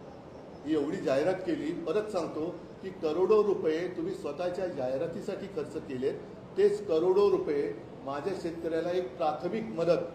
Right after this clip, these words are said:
की बाबा तुझं सगळंच आता उद्ध्वस्त झालंय, काहीतरी प्राथमिक गरज, मग तुझी जी काही रीतसर पंचनामा होऊन करून जी काही मदत असेल ती आम्ही करूच, पण ही पहिली तातडीची मदत, तातडीची म्हणा, प्राथमिक मदत ही सरकारने द्यायला हवी होती,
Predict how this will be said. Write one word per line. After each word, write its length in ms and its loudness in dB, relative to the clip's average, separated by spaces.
की 80 -6
बाबा 200 4
तुझं 260 -2
सगळंच 400 -4
आता 160 -2
उद्ध्वस्त 440 -6
झालंय, 260 -2
काहीतरी 400 -2
प्राथमिक 580 -2
गरज, 220 0
मग 200 -4
तुझी 160 -6
जी 160 -6
काही 200 -2
रीतसर 360 -2
पंचनामा 440 -2
होऊन 340 0
करून 340 4
जी 240 -6
काही 240 0
मदत 300 -2
असेल 300 -4
ती 60 0
आम्ही 160 -2
करूच, 300 4
पण 100 -2
ही 100 0
पहिली 260 2
तातडीची 580 4
मदत, 240 0
तातडीची 440 -4
म्हणा, 260 -2
प्राथमिक 580 -6
मदत 200 -2
ही 80 -4
सरकारने 460 -2
द्यायला 320 0
हवी 220 -2
होती, 320 -4